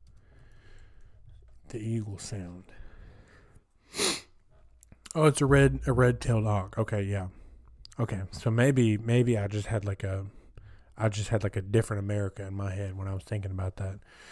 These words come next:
<clears throat> But anyways, what was I even talking about? Super Bowl commercials. How did I get the bald eagles?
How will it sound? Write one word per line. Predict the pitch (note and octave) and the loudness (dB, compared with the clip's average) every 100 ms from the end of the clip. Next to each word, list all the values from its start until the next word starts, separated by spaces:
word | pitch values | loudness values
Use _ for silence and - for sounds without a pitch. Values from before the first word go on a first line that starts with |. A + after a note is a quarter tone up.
| - - - | -20 -20 4
<clears throat> | C4+ C#4+ A#3+ F#3 B2 | 8 10 10 10 4
But | A2+ B2+ | 4 8
anyways, | A#3+ E3+ A#2 G#2+ - - - - - - - - - - - G3 - - | 10 10 10 8 0 -10 -20 -20 -20 -20 -20 -20 -20 -20 -20 -20 -14 0
what | G#3+ | 2
was | C#4 | 4
I | C3+ | 4
even | G#2+ G2+ | 4 4
talking | G#2+ G#2 G2+ | 2 2 0
about? | F#2+ F#2+ - _ _ _ _ _ _ | -4 -6 -10 _ _ _ _ _ _
Super | - A#3 F#3+ | 0 4 4
Bowl | C3 A2+ | 6 6
commercials. | G#2+ A2 G2+ - G2+ | 6 0 0 0 -6
How | - G#3+ | -2 -2
did | A#3+ | 0
I | |
get | A3+ A3 | -2 -4
the | G2+ | -6
bald | G#2 B2+ A#2 | -4 -4 -2
eagles? | A#2 G#2+ - - | -4 -6 -12 -20